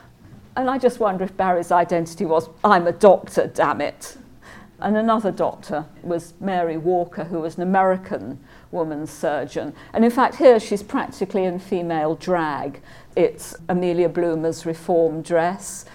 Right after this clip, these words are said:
but normally she wore much more masculine garments. And she served dressed as a man, as a surgeon on the Union side in the American Civil War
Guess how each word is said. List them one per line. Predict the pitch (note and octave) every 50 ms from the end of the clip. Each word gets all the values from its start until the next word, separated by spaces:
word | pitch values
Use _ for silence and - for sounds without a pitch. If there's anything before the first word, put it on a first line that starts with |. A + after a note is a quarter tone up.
| - -
but | - - F#3 -
normally | A3+ A#3 A#3 A3 G3 F3+ F3
she | - - -
wore | F3 E3+ F#3 F#3+ F3 F3 E3 -
much | - G3+ F3+ D3 - - -
more | E3+ E3
masculine | E3+ E3+ E3 F3 F#3 - - - D#3+ D#3 C#3+ C#3 D3
garments. | D3 D#3+ D#3+ D3+ D3 D3+ C#3+ B2+ A2+ C3+ C3 - - - - - - - - - - - -
And | - E3+ E3+ E3
she | E3 -
served | E3+ - - - G3 F3+ E3+ D#3+ E3 D#3 C3 - - - -
dressed | - G3 - F#3+ - -
as | D#3 - -
a | D#3+
man, | D#3+ D#3 D#3 D#3 D3+ D3+ D3 D#3 C#3 C#3+ - - - -
as | - E3+ E3+ - -
a | D#3+
surgeon | - - - D#3+ D3+ D3+ C#3 - D#3 D3 D3 C#3+ - -
on | F3 F3 E3+ E3+
the | D3+ D3
Union | C#3 C#3+ C#3+ C#3 C#3 C#3 C#3
side | C#3 - - D3 C3 C3 C#3 C#3+ C#3 -
in | D#3 D3+
the | D3 C#3+
American | C#3+ C#3+ C#3+ C#3+ C#3 C#3+ - - C3+
Civil | - - - - D3 C3 D3 D3+
War | C#3+ C#3 D#3 C#3+ C3 C#3 C#3+ C#3 C#3